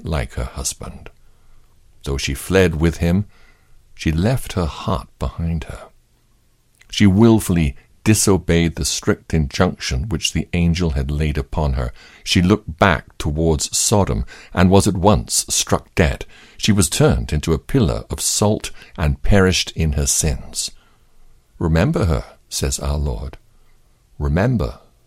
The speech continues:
Lot's wife. Lot's wife is meant to be a beacon and a warning to all professing Christians.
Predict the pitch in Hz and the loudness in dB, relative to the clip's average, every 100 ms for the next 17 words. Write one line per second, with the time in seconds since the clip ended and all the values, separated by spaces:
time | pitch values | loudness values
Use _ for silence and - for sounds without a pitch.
0 | _ _ 73 78 - - - - - - | _ _ -4 -4 -4 -14 -14 -14 -16 -20
1 | _ - 85 - - - - - _ _ | _ -6 -6 -6 -10 -18 -20 -20 _ _
2 | _ _ _ 95 110 - 101 98 92 82 | _ _ _ 4 4 4 2 2 2 0
3 | 82 87 85 80 85 76 71 87 85 - | 0 0 -2 -4 -4 -4 -4 -6 -6 -4
4 | 82 67 60 82 73 69 85 90 80 71 | -2 -2 -4 -2 -2 0 0 2 2 0
5 | 67 - - 87 90 82 80 - 71 - | -4 -6 -2 0 0 -2 -6 -4 -4 -4
6 | 64 - - - - 73 - | -8 -10 -10 -10 -12 -14 -14